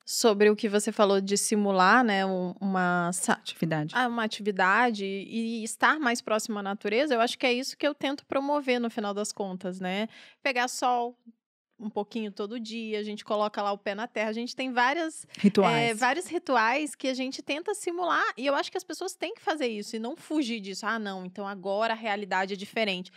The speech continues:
Speaker 1: Não, o nosso corpo, você mesmo falou, o nosso corpo foi projetado, né? A, a gente evoluiu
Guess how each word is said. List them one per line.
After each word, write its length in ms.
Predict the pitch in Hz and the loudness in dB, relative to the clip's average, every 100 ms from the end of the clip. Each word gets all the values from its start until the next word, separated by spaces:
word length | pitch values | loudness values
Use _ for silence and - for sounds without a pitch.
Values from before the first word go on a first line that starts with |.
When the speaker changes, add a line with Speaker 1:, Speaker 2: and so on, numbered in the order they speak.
| - - | -20 -6
Speaker 1:
Não, 200 | 254 392 | -2 0
o 20 | |
nosso 280 | 277 269 349 | 0 -2 -2
corpo, 280 | - 285 277 | 0 0 2
você 240 | 240 - | -4 -4
mesmo 240 | 381 302 285 | -4 -4 -4
falou, 240 | 233 208 | -4 -4
o 40 | 190 | -4
nosso 200 | 214 - | -8 -6
corpo 220 | 233 247 | -6 -6
foi 140 | 311 - - | -10 -12 -2
projetado, 880 | 247 269 330 349 220 180 180 220 403 _ - | 2 2 0 -2 0 0 -2 -6 -10 _ -8
né? 300 | 208 240 262 | -2 -2 -2
A, 100 | 208 202 190 | -4 -6 -6
a 40 | 196 | -6
gente 240 | 214 240 | -4 -2
evoluiu 840 | 240 220 262 311 240 214 233 370 | 0 2 2 2 -2 -2 -4 -4